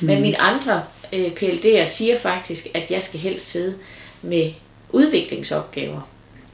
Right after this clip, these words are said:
Speaker 2: Mm.
Speaker 1: Og det er jo konstruktivt i forhold til, hvis man, der sidder en herude, som sidder i et job, jamen, øh, du har jo, øh,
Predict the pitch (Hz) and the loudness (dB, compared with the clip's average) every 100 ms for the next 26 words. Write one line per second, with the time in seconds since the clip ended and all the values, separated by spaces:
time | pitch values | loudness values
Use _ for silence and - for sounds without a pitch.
0 | - 156 139 131 143 185 - - - - | -4 0 4 4 2 0 -4 -8 -20 -20
1 | - - 277 285 - 190 180 - 214 233 | -6 2 2 2 -2 -2 0 0 0 0
2 | 208 - 202 185 202 208 202 185 - - | -4 -4 -4 0 2 2 2 -4 -6 -6
3 | - - 185 175 170 170 - - - 185 | -6 -6 -6 -4 -6 -10 -14 -14 -6 0
4 | 240 214 185 180 165 175 185 240 240 - | 2 4 4 0 -2 -4 -2 0 0 -4
5 | - 185 165 170 - - 226 175 170 - | -4 -2 -2 -6 -6 2 4 4 2 2
6 | 196 226 - - - - - - - 202 | 0 0 -6 -20 -20 -20 -20 -20 -8 -4
7 | 196 185 180 180 233 214 240 202 165 156 | -2 -2 -4 -2 -2 0 0 2 2 0
8 | 151 151 156 151 | -2 -4 -4 -6